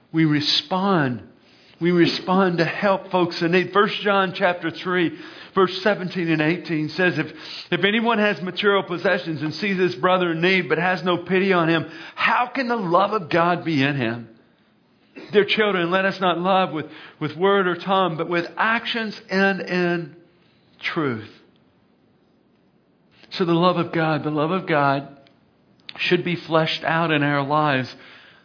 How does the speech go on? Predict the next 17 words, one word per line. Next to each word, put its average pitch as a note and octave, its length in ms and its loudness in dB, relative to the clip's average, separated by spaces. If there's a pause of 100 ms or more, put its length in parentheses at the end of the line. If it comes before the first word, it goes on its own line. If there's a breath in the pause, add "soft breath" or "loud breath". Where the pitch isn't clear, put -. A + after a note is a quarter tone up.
(420 loud breath)
with D3+ 220 -4
acts D#3+ 460 -2
of C#3 120 -6
mercy, C#3+ 520 -2
and C3 160 0
that C#3 180 -4
we're C#3+ 160 -2
moving D3+ 800 0
to D3 100 -4
help C#3+ 360 -4
people C#3 320 -6
in B2+ 120 -2
points C#3 440 -6
and C#3 100 -8
places B2 500 -8
of B2+ 120 -10
need. C3 440 -8